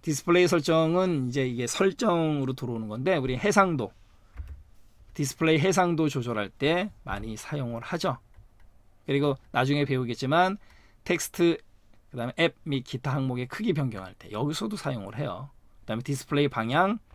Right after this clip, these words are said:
줄 수도 있다라는 거죠. 그다음에 야간 모드, 야간 모드 설정 이런 부분들 디스플레이 들어오는 겁니다. 요거는 자주 쓰이는 거기 때문에 바탕화면에 바로 가기에 디스플레이 설정을 해놓은 거예요. 그다음에 개인 설정도 가겠습니다.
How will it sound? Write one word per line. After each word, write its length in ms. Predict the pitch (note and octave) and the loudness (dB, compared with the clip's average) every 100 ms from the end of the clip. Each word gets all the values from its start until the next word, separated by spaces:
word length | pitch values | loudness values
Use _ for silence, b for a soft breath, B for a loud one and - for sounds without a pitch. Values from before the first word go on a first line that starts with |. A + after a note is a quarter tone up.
| - - | -20 -20
줄 140 | - | -16
수도 220 | - - | -16 -16
있다라는 420 | G#2 - G2+ - - | -14 -12 -12 -14 -20
거죠. 220 | - - _ _ _ _ - _ | -20 -20 _ _ _ _ -20 _
그다음에 200 | - G#2+ | -10 0
야간 320 | A2+ D#3 F3 | 2 6 6
모드, 640 | D#3+ C3+ A2 G#2 G#2 E3 G#3+ | 6 0 -4 -6 -4 -4 -4
야간 260 | G#2+ A#2+ A#2+ | -6 -4 -4
모드 220 | G#2+ A2+ | -6 -8
설정 320 | - B2+ G#2+ | -10 -10 -10
이런 200 | G#2+ G2 | -12 -12
부분들 440 | F2+ E2+ A#2 E3 b b b - | -14 -10 -4 -4 b b b -6
디스플레이 460 | C#3 - C#3 G#2 | -6 -4 -6 -6
들어오는 300 | G2 G#2 F2+ | -8 -12 -14
겁니다. 300 | E2 - - - - - - - - - - - | -18 -20 -20 -16 -14 -12 -16 -16 -18 -18 -20 -12
요거는 260 | G2+ A#2+ | -8 -6
자주 280 | B2 A2 D#3 | -8 -8 -6
쓰이는 340 | D3+ D#3+ D#3 D3+ | 0 2 2 2
거기 180 | C3 | -2
때문에 460 | B2 A#2 C3 E3+ A#2 b b b b - | -4 -6 -2 -2 -4 b b b b -20
바탕화면에 840 | - A2+ D3 C#3 C3+ C3+ D#3+ E3 E3+ b b - | -14 -4 -2 0 0 0 2 0 -2 b b -20
바로 240 | - A2+ A#2 | -12 -6 -4
가기에 280 | A2 G#2+ G#2+ | -4 -4 -8
디스플레이 500 | C3 - - A2+ A2 | -10 -14 -8 -6 -4
설정을 460 | B2+ - G#2 G#2+ | -6 -8 -12 -8
해놓은 200 | F3+ E3 | -6 -6
거예요. 340 | F#2 F2 F2+ - _ _ - | -8 -14 -20 -20 _ _ -6
그다음에 160 | F3+ | -2
개인 220 | D#3 F#3+ F#3+ | 2 4 4
설정도 340 | E3 D#3 B2+ | 2 0 -6
가겠습니다. 540 | F#2+ - - A2 A2 | -8 -16 -20 -20 -20